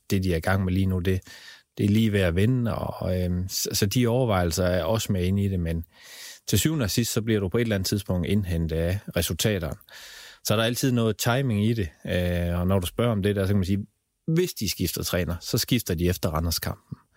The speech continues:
Øh, på grund af en landskamppause,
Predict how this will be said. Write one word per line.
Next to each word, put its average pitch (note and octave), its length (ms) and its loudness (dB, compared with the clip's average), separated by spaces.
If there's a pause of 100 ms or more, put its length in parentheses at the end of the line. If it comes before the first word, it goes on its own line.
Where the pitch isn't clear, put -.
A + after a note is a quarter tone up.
(500)
Øh, E2+ 600 2 (440)
på G2+ 100 0
grund G2+ 220 2
af F2+ 80 4
en F2 80 2
landskamppause, F2+ 840 0